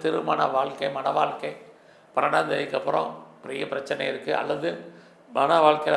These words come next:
பிரச்சனைகள், போராட்டங்கள் உண்டு. கணவன் மனைவி பிரிவு, அல்லது ரெண்டு பேர்ல யாருக்காவது ஒரு ஆளுக்கு தேவையற்ற வைத்திய செலவுகள், இது எல்லாமே இந்த மாதம் இருந்துக்கிட்டே இருக்கு. So இதுதான் உங்களுடைய லைஃப் பார்ட்னர் and business partner,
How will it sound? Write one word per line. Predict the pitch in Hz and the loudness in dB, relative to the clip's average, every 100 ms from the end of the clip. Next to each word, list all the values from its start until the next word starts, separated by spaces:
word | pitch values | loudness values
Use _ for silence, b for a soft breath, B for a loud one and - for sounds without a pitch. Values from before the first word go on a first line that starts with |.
| 139 | 0
பிரச்சனைகள், | 135 - 160 151 151 - | -2 -4 -4 -4 -6 -2
போராட்டங்கள் | 147 - 147 143 143 139 | 2 2 0 -6 -6 -8
உண்டு. | 139 156 - B B B - | -8 -8 -10 B B B 2
கணவன் | 147 170 170 151 | 4 4 0 -2
மனைவி | 156 156 156 | -4 -4 -6
பிரிவு, | 147 156 165 | -6 -2 0
அல்லது | 151 135 | 0 -2
ரெண்டு | 143 151 | -4 -2
பேர்ல | 160 160 143 | 0 0 0
யாருக்காவது | 143 156 156 147 | 0 -2 -2 0
ஒரு | 139 | 0
ஆளுக்கு | 147 - - - - - - _ _ _ - | 0 -2 -6 -6 -10 -20 -20 _ _ _ 0
தேவையற்ற | 156 175 - - - 180 180 - - | 2 4 2 0 2 4 2 -2 -6
வைத்திய | 143 135 131 123 - | -6 -6 -8 -8 -10
செலவுகள், | - - - - - 139 | -12 -14 -18 -20 -14 -6
இது | 139 - | -6 -4
எல்லாமே | 151 147 160 151 | -4 -4 -6 -8
இந்த | 123 127 | -6 -6
மாதம் | 135 147 - - 120 | -4 -6 -8 -12 -10
இருந்துக்கிட்டே | 135 147 139 - 143 | -8 -8 -8 -6 -6
இருக்கு. | - - - - - _ B B B B B B - | -8 -14 -18 -20 -20 _ B B B B B B 0
So | 175 | 0
இதுதான் | 165 190 202 | 4 6 6
உங்களுடைய | 180 165 147 | 6 6 6
லைஃப் | 170 - | 2 4
பார்ட்னர் | 175 - - - | 4 4 2 0
and | - 131 | -2 -4
business | 123 156 - 147 | -4 -4 -2 0
partner, | 147 | 0